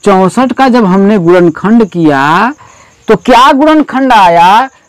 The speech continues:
दो गुणित दो multiply टू multiply टू, एक, दो, तीन, चार, चार बार, एक, दो, तीन, चार। इसके बाद कितना है? एक, दो, तीन, चार, पाँच, छः।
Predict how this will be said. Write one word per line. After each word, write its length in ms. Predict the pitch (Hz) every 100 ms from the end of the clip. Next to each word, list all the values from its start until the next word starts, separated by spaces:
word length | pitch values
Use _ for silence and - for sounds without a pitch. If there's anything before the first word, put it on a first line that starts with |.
| _
दो 580 | 170 151 190 202 233 269 277 _ _ -
गुणित 600 | 165 185 170 - 196 202
दो 580 | 160 160 160 170 208 262 -
multiply 680 | 160 156 175 175 165 165 151 147
टू 380 | 170 170 202 233
multiply 880 | 196 160 147 151 - 147 151 196 262 - _ 160 185 208 180
टू, 360 | 196 196 262 277 _ _ -
एक, 340 | 156 185 180
दो, 340 | 156 160 180
तीन, 480 | 208 - 170 175 202
चार, 420 | 175 160 131 101 - _ _ _ _ -
चार 240 | 170 202
बार, 260 | 208 226 247 -
एक, 260 | 175 185 151
दो, 220 | 165 208
तीन, 240 | 160 131
चार। 200 | 120 110 -
इसके 260 | - -
बाद 240 | 208 214 214 -
कितना 180 | 202 220
है? 160 | 226
एक, 460 | - 190 185 208 196
दो, 360 | 165 170 185
तीन, 500 | 196 - 170 170 202
चार, 360 | 175 160 151 180
पाँच, 460 | - 139 143 180 170
छः। 160 | 120